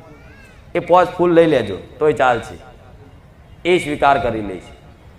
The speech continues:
મારે કશું જ મોટા હારની જરૂર નહીં, કશું જ નહીં, બસ મને તમારો ભાવ જોઈએ છે. હા, પણ તમે લાયા હશો ને, તો એ એવું તો ના માનતા કે, "માતાજી, અમે હાર લાયા, તો હવે તું નિરાશ થઈ." ના,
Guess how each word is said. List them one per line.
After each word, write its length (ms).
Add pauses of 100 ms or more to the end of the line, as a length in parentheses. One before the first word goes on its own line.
(200)
મારે 240
કશું 360
જ 40
મોટા 300
હારની 360
જરૂર 280
નહીં, 360 (340)
કશું 320
જ 60
નહીં, 260 (480)
બસ 220
મને 240
તમારો 340
ભાવ 320
જોઈએ 340
છે. 220 (640)
હા, 140
પણ 160
તમે 240
લાયા 380
હશો 200
ને, 100
તો 200
એ 420
એવું 480
તો 100
ના 140
માનતા 340
કે, 60
"માતાજી, 360
અમે 140
હાર 280
લાયા, 300
તો 260
હવે 160 (280)
તું 120
નિરાશ 560
થઈ." 140
ના, 340